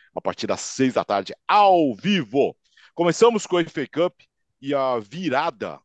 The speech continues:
sensacional do Brighton pra cima do Liverpool. O Liverpool está fora e o Brighton, esse ótimo Brighton, que faz uma ótima temporada também, passa,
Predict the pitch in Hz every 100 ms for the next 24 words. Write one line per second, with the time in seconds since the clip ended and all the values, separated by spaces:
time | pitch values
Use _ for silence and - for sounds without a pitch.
0 | _ - - - 170 202 - 143 - 107
1 | 110 110 87 104 110 101 92 - 107 101
2 | 95 90 120 113 107 101 98 113 110 -
3 | 85 - 87 _ 104 120 120 - - _
4 | 113 127 87 104 113 - 107 - 98 175
5 | - 139 92 104 110 98 - 104 98 92
6 | - 123 151 120 107 98 98 92 - 90
7 | 98 - _ - - - _ _ 107 101
8 | - 110